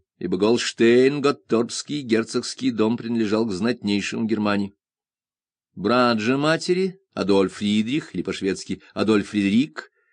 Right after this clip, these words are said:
занимал шведский престол в тысяча семьсот пятьдесят первом, тысяча семьсот семьдесят первом годах. София Августа Фредерика, по-домашнему Фике, состояла в родстве с своим будущим мужем.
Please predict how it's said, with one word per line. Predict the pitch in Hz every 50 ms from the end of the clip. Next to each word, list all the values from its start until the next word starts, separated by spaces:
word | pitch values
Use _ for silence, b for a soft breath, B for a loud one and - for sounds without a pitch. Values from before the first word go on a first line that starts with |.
| _ _ _ _ _
занимал | - 87 87 95 104 107 104
шведский | - - 120 160 214 208 - - - 180
престол | 175 185 180 - - - 127 113 98
в | 92 - -
тысяча | _ - 190 202 - - - 170
семьсот | - - 156 143 - - 139 127
пятьдесят | - - - 113 - 117 107 - _
первом, | 113 107 104 95 95 92 90 b b b b b b _
тысяча | 104 107 107 - -
семьсот | 98 - 104 98 92 - 113 120 120 -
семьдесят | - - 101 104 107 107 - 92
первом | - 95 92 95 98 104
годах. | 95 101 95 104 110 - - - _ _ _ _ _ _ _ _ _ _ _ _ _ _ _ _ _ _ _ _ _ _ _ _ _ _ _ _ _ _ _ _ _ _ _ _ _ _ _ _ _ _
София | - - 208 208 208 - 254 262 254 233 160 120 120 - -
Августа | 165 202 196 175 131 113 - - - 113 104
Фредерика, | - - 113 110 110 101 107 113 120 - 113 - - - 98 87 - _ _ _ _
по-домашнему | - 87 90 107 123 - - 101 98 92
Фике, | - - - 95 92 87 - _ - 131 156 208 214 202 - _ _ _ _ _ _ _ _ _ _ _ _
состояла | - - 117 - - 170 226 247 247 247
в | 240
родстве | 247 240 247 - - - - 139 139 135 127 120
с | - -
своим | - 117 117 110 110 107
будущим | 107 104 104 95 - - - 101
мужем. | 101 98 95 101 101 101